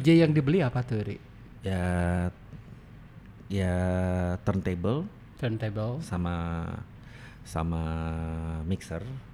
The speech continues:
Speaker 2: gitu, terus sama P A-nya. P A-nya pakai speaker rumahan, karena buat di, buat di, apa, di kamar aja kan.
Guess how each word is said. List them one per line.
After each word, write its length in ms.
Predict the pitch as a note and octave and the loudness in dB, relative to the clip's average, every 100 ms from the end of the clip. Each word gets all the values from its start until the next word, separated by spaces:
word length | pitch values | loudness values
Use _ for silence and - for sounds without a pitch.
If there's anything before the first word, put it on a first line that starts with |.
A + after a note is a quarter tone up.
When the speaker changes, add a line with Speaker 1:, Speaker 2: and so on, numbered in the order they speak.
| - | -14
Speaker 2:
gitu, 300 | - - A2+ | -12 -8 -8
terus 240 | - G2 A2 | -4 -4 -2
sama 380 | - - E2 D#2+ | -4 -2 -2 -2
P 220 | F2+ E2+ | -2 -2
A-nya. 240 | F#2 F#2+ | -2 -2
P 220 | F2+ F2+ F#2 | -6 -6 -2
A-nya 180 | G#2+ | -2
pakai 300 | C#3 G2 F2+ - | -2 -4 -6 -6
speaker 320 | - F2 F2+ | -8 -8 -6
rumahan, 320 | E2+ F2 F2+ F2 | -4 -4 -4 0
karena 160 | C3+ | 2
buat 160 | D3+ F#2 | 2 2
di, 380 | F2+ F2 E2 F2 - - - - | 2 -2 -4 -8 -12 -16 -14 -10
buat 140 | F#2 | -8
di, 320 | E2+ F2 E2+ E2 | -6 -6 -4 -4
apa, 180 | E2 | -4
di 160 | A#2+ F2+ | -4 -4
kamar 320 | D#2+ - D#2+ F2+ G2 | -6 -4 -4 -4 -2
aja 100 | F#2+ | -4
kan. 180 | F2 | -6